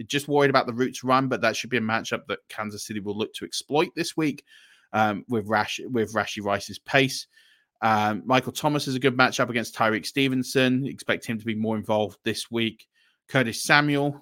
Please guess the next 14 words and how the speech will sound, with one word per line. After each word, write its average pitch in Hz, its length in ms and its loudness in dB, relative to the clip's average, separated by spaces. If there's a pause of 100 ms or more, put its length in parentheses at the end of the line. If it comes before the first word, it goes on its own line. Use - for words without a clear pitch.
(140)
um, 107 420 0
against 110 400 -4
my, 113 280 0
uh, 107 200 0
Miles 107 320 0
Bryant 135 440 2
as 117 160 -4
a 117 100 0
good 110 240 -2
matchup. 117 540 0
So 107 300 0 (120)
again, 113 340 0
flex-worthy 110 540 -2
play, 110 340 0